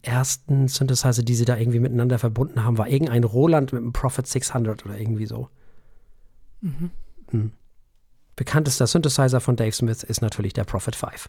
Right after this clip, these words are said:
Speaker 1: Ja, das war die traurige Geschichte.
Speaker 2: Hm. Na gut, er hat ja aber offenbar ein, äh, also viel hinterlassen der Welt.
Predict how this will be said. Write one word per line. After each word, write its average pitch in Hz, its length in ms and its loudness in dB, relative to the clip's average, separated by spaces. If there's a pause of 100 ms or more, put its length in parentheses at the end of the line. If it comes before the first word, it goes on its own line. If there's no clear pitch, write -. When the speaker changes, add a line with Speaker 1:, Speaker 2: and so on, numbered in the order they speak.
(140)
Speaker 1:
Ja, 113 180 2
das 131 160 2
war 143 80 4
die 131 100 4
traurige 101 460 -2
Geschichte. - 400 -10 (380)
Speaker 2:
Hm. 185 220 0 (840)
Na 277 100 0
gut, 247 200 -2
er 208 100 -6
hat 233 100 -2
ja 247 220 2
aber 226 320 2
offenbar 185 680 2 (180)
ein, 180 480 0
äh, 175 380 0
also 185 160 -2
viel 254 200 0
hinterlassen 180 560 0
der 185 160 -6
Welt. 202 320 -8